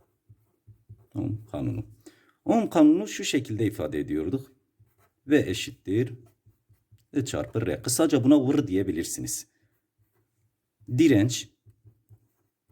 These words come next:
akım ve gerilim.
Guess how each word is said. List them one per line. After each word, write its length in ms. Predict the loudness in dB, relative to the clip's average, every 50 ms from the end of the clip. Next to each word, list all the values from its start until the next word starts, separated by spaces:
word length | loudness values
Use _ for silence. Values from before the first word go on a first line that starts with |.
| _ _ _ _ _ _ _ _ _ _ _ _ _ _ _ _ _ _ _ _ _ _ _ _ _ _ _ _ _ _ _ _ _ _ _ 0
akım 640 | 0 0 0 0 -2 -2 -2 -2 -4 -6 -12 -20 _ _ -20 -20 -20 _ _ _ _ _ _ _ _ _ -20 _ _ -20 -20 -20 _ _ _ _ _ _ _ _ _ _ _ _ _ _ _ _ _ 0
ve 80 | 2 2
gerilim. 500 | 4 4 4 4 4 2 0 -2 -6